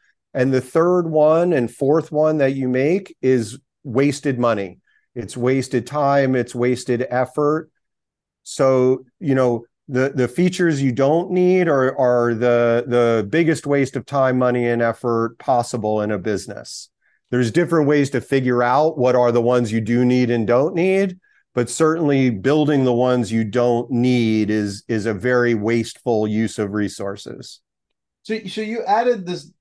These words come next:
Speaker 2: this dimension of perfection, like excellence, perfection versus, you know, the best. And it's,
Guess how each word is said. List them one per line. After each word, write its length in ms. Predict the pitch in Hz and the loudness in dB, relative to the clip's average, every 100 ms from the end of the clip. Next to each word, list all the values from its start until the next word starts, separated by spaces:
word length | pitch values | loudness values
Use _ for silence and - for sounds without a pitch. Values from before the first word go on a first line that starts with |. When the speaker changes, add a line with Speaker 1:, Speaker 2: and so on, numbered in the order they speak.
| - | -10
Speaker 2:
this 200 | 147 123 | -8 -4
dimension 640 | 139 135 139 139 - 131 | 0 0 0 -6 -6 -4
of 280 | 123 110 95 _ | -4 -6 -12 _
perfection, 800 | 135 113 - 147 135 - 147 131 | -10 -10 -6 -6 -6 -6 -6 -4
like 240 | 120 101 | -6 -6
excellence, 560 | - 120 - 127 120 110 | -6 -6 -6 -8 -8 -10
perfection 500 | 113 101 110 - 107 | -14 -8 -10 -8 -10
versus, 600 | 101 101 - 101 95 92 | -10 -10 -10 -10 -10 -14
you 140 | - 107 | -12 -8
know, 80 | |
the 140 | 101 101 | -6 -6
best. 500 | 98 98 - - _ _ _ _ _ - | -4 -4 -6 -16 _ _ _ _ _ -6
And 160 | 139 143 | -4 -4
it's, 420 | 143 - - - | -6 -10 -20 -20